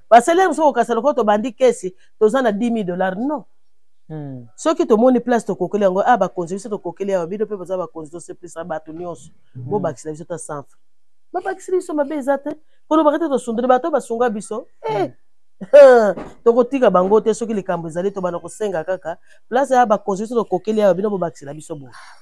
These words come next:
Speaker 2: Voilà.
Speaker 1: Mhm.
Speaker 2: Bino moboza na un pas na bino déjà,
Speaker 1: Ah,
Speaker 2: c'est
Speaker 1: ah.
Speaker 2: ça.
Speaker 1: C'est ça.
Speaker 2: Même Nzambe atunaki Moïse, oza nini na maboko, atunaki
Speaker 1: Ah,
Speaker 2: Moïse.
Speaker 1: oui, hein.
Speaker 2: Hmm.
Speaker 1: Mhm.
Speaker 2: Abe na, na, na bâton.
Speaker 1: Na, na bâton na ngai, oui.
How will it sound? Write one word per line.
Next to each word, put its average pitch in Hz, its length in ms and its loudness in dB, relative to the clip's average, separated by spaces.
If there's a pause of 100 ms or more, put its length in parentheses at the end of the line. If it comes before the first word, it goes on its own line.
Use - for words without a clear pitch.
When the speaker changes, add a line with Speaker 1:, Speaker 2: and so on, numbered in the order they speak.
Speaker 2:
Voilà. 131 320 -2 (200)
Speaker 1:
Mhm. 190 340 -10 (100)
Speaker 2:
Bino 202 100 -4
moboza 196 300 2
na 147 160 0
un 190 100 2
pas 185 160 6
na 151 60 4
bino 170 160 -6
déjà, 143 300 2
Speaker 1:
Ah, 180 280 10
Speaker 2:
c'est 180 80 -2
Speaker 1:
ah. 202 120 2
Speaker 2:
ça. 156 280 6 (280)
Speaker 1:
C'est 185 120 -12
ça. 175 360 -12
Speaker 2:
Même 170 200 -6 (180)
Nzambe 165 260 2
atunaki 156 440 -6
Moïse, 147 240 -8
oza 160 160 -2
nini 156 100 -6
na 139 80 -8
maboko, 147 460 2
atunaki 185 260 6
Speaker 1:
Ah, - 560 2 (120)
Speaker 2:
Moïse. 233 280 -2
Speaker 1:
oui, 240 40 -2
hein. 269 120 -4 (400)
Speaker 2:
Hmm. 123 200 -16 (140)
Speaker 1:
Mhm. 160 440 -8 (360)
Speaker 2:
Abe 143 200 -6
na, 147 120 -6
na, 151 100 -2
na 143 100 -2
bâton. 120 400 -6
Speaker 1:
Na, 220 80 2
na 220 120 0
bâton 165 320 -4
na 156 120 -4
ngai, 151 280 -4
oui. 247 300 -6